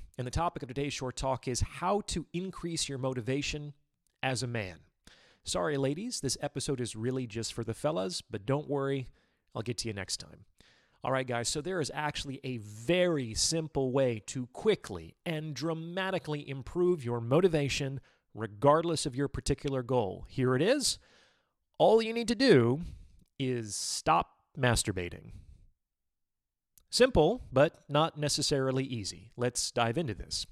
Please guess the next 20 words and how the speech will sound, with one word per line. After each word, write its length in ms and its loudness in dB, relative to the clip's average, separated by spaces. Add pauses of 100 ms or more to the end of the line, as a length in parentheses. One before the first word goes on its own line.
(420)
Now, 200 0
why 280 -2
is 180 0
this 180 -2
advice 520 -2
particularly 840 -4
relevant 680 0 (100)
for 220 -8
men 680 0 (400)
and 100 -6
not 140 -2
for 140 -4
women? 380 -4 (240)
Don't 280 0 (160)
women 460 -4 (100)
masturbate? 680 -2 (300)
Uh, 100 -10 (120)
they 140 -4
certainly 400 -6
do. 320 -6